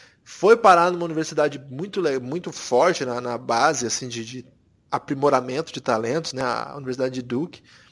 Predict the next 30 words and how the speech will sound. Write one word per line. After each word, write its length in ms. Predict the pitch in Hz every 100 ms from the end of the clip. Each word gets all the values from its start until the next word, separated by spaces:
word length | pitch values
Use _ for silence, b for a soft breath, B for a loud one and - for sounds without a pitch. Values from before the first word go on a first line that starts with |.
| b _
Jogou 300 | 135 143 185
um 140 | 208
ano 260 | 175 190 180
lá, 160 | 147 156
já 160 | 165
foi 240 | - - 170
pro 140 | 185
N 100 | 170
B 140 | 151
A, 400 | 127 135 160 180
e 20 | 160
nesse 220 | 175 -
primeiro 260 | 170 160
ano 140 | 156 151
de 80 | 151
N 100 | 151
B 220 | 135 139
A 20 |
não 220 | 165 196
tardou. 640 | 254 392 403 156 139 208 220 B B
Claro 260 | - 160 165
que 380 | 202 170 120 - b b _ _ -
por 160 | 131
essas 340 | 131 135 135 127
artes 260 | 131 131
estranhas 600 | 139 131 - 127 185 170
da 120 | 127
vida, 340 | 113 120 170 143
né? 140 | 147
Porque 640 | 156 120 - 123 113 110